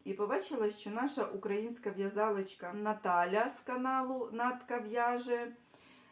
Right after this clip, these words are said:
і Марина з каналу "Калейдоскоп в'язання" запрошують до спільного проекту "Чудо в смужку". І яка це чудова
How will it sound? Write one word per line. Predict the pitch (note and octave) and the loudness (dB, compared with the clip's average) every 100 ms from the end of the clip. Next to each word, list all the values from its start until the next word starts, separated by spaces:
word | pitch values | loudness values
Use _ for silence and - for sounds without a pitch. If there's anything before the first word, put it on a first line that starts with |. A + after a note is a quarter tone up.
| _ _ | _ _
і | A#3+ | -2
Марина | A3+ F#3+ F#3 A#3 G4 A#3 F3+ - _ - | 0 2 2 0 0 -2 -2 -8 _ -12
з | |
каналу | - G3 G3+ G3 F#3 F3+ | -2 0 2 2 0 -4
"Калейдоскоп | F#3 F#3 F3+ F#3 - G3+ F#3+ D#3 | -4 -4 -4 -8 -2 -2 -2 -6
в'язання" | F3 E3+ G3 C4+ C4+ C#4+ - - | -4 -2 2 2 2 0 -6 -18
запрошують | D#3 G3 G3 G3+ C4 - A#3 G#3+ G3 | -4 -2 2 2 2 0 -4 -4 -4
до | F#3 | -6
спільного | F#3+ - A#3 A3 G3 F#3 | -6 -6 -4 -2 -2 -4
проекту | - E3+ E3+ B3+ - - A#3+ - | -4 -4 -2 -2 -4 -8 -10 -10
"Чудо | - F#3+ G#3 | -8 -2 -2
в | G3 | -2
смужку". | - E3+ D#3 C#3+ - - - _ _ _ - - - - - _ | -6 -10 -8 -8 -10 -20 -20 _ _ _ -20 -20 -20 -20 -20 _
І | G#3 | 4
яка | A3 D4 A4 | 4 4 2
це | - D4 | 2 0
чудова | C#4+ C4 G#3 C4+ C4 | 0 -2 2 4 2